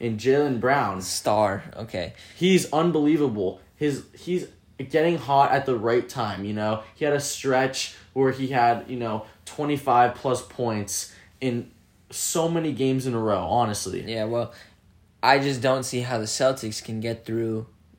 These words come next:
Speaker 2: their first round matchup in Brooklyn. It's not gonna happen.
Speaker 1: 'Cause they have four games in Boston. That's why. That's exactly why. And, you know, it, I think you can compare the Celtics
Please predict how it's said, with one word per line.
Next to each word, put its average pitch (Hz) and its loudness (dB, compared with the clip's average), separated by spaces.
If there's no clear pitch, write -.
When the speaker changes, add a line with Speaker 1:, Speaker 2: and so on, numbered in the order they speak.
Speaker 2:
their 92 -10
first 101 -10
round 104 -6
matchup 117 -2
in 123 -6
Brooklyn. 113 -6
It's 139 0
not 123 2
gonna 117 -4
happen. 123 -4
Speaker 1:
'Cause 135 -2
they 156 6
have 143 2
four 131 2
games 117 -2
in 131 0
Boston. 104 2
That's 120 2
why. 113 0
That's 120 0
exactly 120 0
why. 92 0
And, 135 0
you 127 -4
know, 110 -2
it, 151 0
I 139 4
think 185 0
you 151 -4
can 151 -2
compare 143 2
the 131 0
Celtics 127 0